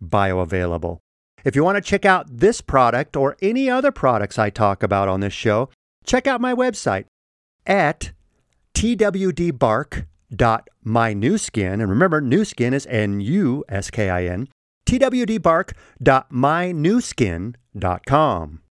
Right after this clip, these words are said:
And again, if you agree or disagree with anything I say in my podcast, I welcome all comments. Don't hesitate, even for a second, to write me, Drew at the watchdogsbark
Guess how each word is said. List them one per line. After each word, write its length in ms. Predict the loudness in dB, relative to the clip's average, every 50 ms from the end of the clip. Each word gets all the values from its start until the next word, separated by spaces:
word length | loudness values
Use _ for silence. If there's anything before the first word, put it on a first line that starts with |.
| _ _ _ -20 -8 -2
And 200 | -2 0 0 0
again, 380 | 0 2 2 2 2 0 -4 -6 _ _ _ _
if 180 | -2 0 0
you 140 | 0 -2 -2
agree 540 | -2 -4 -2 -2 0 0 0 0 0 -2 -4
or 260 | -4 -2 -2 -2 -2
disagree 840 | -4 -6 -12 _ _ -2 -2 0 -2 -4 -2 -2 -4 -4 -4 -6
with 240 | -6 -6 -6 -8 -8 -14 _ _
anything 680 | -4 -2 0 0 0 0 0 -2 -2 0 0 -2 -4 -4
I 260 | -2 -2 0 0 -2
say 320 | -4 -2 -2 0 0 0
in 100 | -2 -2
my 160 | -2 -2 -2
podcast, 680 | -2 0 0 0 0 0 -2 -2 -2 -2 -2 -4 -8 -14 -16 _ _ _ _ _
I 180 | -2 -2 0 0
welcome 720 | -2 0 2 4 2 2 2 0 -2 -2 -2 -2 -6 -8 _ -4
all 460 | 0 2 2 4 2 2 0 -4 -8 _ _
comments. 720 | -2 0 0 2 0 -2 -6 -8 -12 -12 -12 -12 -12 -14 _ _ _ _ _ _ _ _ _ _ -2
Don't 380 | 2 2 4 4 2 0 -6 _
hesitate, 760 | -20 -12 0 0 2 2 2 -2 -6 -6 -8 -8 -8 -16 -20 _ _ _ _ _ _ -4
even 300 | -2 0 0 0 -2 -2
for 200 | -2 -2 -2 -2
a 120 | -2 -4
second, 500 | -6 -10 -8 -4 -4 -4 -4 -6 -14 -18 _ _ _
to 160 | -4 -2 -2
write 300 | 2 2 2 2 2 -4
me, 160 | -12 -14 -16 _ _ _ _ _ _ _ _ _ -10
Drew 440 | -4 0 2 2 2 2 0 -2 -8 _ _ _ _ _ _ _
at 140 | -8 -4 -4
the 80 | -2
watchdogsbark 1000 | 0 2 0 0 -2 -2 -2 0 0 0 -2 -4 -2 0 2 2 2 -2 -6 -14